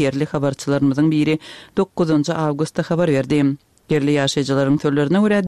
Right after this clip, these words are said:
döwlet bahasyndan we adam başyna çäkli möçberde satylýan bu unyň hili pes bolup, üstesine onuň içi bitli hem gurçukly çykdy.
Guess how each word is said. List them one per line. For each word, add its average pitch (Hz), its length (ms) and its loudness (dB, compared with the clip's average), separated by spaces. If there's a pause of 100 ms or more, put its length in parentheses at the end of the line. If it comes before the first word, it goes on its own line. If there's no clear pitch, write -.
döwlet 190 320 0
bahasyndan 165 560 0
we 156 160 2
adam 151 360 0
başyna 156 280 0
çäkli 165 400 -2
möçberde 156 480 0
satylýan 143 560 0
bu 175 80 0 (140)
unyň 156 260 2 (120)
hili 156 340 0 (260)
pes 190 240 -2
bolup, 180 240 0 (100)
üstesine 170 600 0
onuň 170 300 2
içi 165 260 -2
bitli 160 340 -4
hem 165 140 4
gurçukly 160 540 -2
çykdy. 151 440 -2